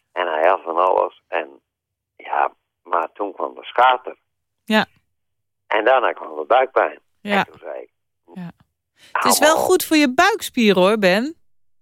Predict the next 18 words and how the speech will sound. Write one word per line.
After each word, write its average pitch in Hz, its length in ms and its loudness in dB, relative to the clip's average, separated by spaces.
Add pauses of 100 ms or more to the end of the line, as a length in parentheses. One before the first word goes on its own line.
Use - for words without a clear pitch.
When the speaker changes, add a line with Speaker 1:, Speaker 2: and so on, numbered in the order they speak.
(800)
Speaker 1:
Pa-, - 220 0
mijn 131 320 -2
buikspieren, 156 680 0
die 120 160 -12
zijn, 120 320 0
eh, 110 200 0
oké, 117 440 2
hoor. 78 280 2
Speaker 2:
Oh 196 260 2
ja, 160 160 2
daar 180 140 2
he-, 202 100 2
is 208 340 0
geen 185 200 -4
lachen 185 300 -2
voor 185 160 -10
nodig, 160 400 -2
natuurlijk. 156 640 -6